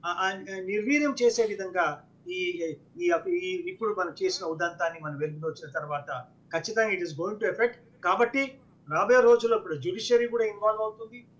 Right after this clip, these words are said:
ఖచ్చితంగా సువమోటో కూడా కంటెంప్ట్ కేసు చేయొచ్చు. ఇందులో మనకు already మనం చూసాం, సెక్షన్ ట్వంటీ సిక్స్ బి అని ఉంది ఇండియన్ టెలిగ్రాఫ్ యాక్ట్ లో. అందులో స-, ఎవరైనా ఇల్లీగల్ గా,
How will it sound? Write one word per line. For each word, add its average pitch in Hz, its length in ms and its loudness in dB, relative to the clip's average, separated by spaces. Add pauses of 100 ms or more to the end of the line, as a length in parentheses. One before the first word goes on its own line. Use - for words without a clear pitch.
(200)
ఖచ్చితంగా 220 500 2
సువమోటో 233 580 4
కూడా 208 200 2
కంటెంప్ట్ 170 460 -8
కేసు - 300 -6
చేయొచ్చు. 202 360 -6 (400)
ఇందులో 185 460 0 (240)
మనకు 160 220 -2
already 208 300 2
మనం 196 260 0
చూసాం, 208 400 0 (260)
సెక్షన్ 208 400 -2
ట్వంటీ 202 320 -4
సిక్స్ 220 360 -4
బి 226 200 2
అని 208 100 4
ఉంది 196 320 -4 (200)
ఇండియన్ 196 360 -8
టెలిగ్రాఫ్ 185 480 -2 (160)
యాక్ట్ - 280 -8
లో. 123 160 -8 (380)
అందులో 214 580 4
స-, - 220 0
ఎవరైనా 220 520 2
ఇల్లీగల్ 208 680 -2
గా, 190 360 -2